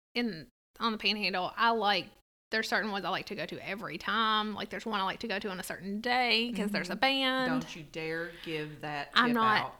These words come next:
Speaker 2: out. <laughs>
Speaker 1: I'm not. And, uh,
Speaker 2: I'm
Speaker 1: and
Speaker 2: gonna
Speaker 1: then
Speaker 2: have people
Speaker 1: there,
Speaker 2: call me on that
Speaker 1: <laughs> and
Speaker 2: one.
Speaker 1: then there's, um,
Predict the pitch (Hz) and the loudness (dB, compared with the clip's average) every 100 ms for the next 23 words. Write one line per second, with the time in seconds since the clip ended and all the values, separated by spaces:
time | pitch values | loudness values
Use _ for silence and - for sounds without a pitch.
0 | - 269 - 508 508 480 262 220 214 175 | 0 0 2 -2 4 4 6 4 2 2
1 | - - - 254 220 202 233 240 220 - | -6 -2 4 6 6 6 6 4 0 -8
2 | - 269 262 277 277 254 208 226 214 214 | 0 2 4 6 6 4 4 4 4 2
3 | 180 170 180 175 285 294 240 240 262 240 | -2 0 0 2 6 6 6 4 4 4
4 | 226 220 269 - - - - - 247 233 | 4 2 0 -4 -10 -10 -10 6 10 12
5 | 208 196 185 190 | 10 6 2 -4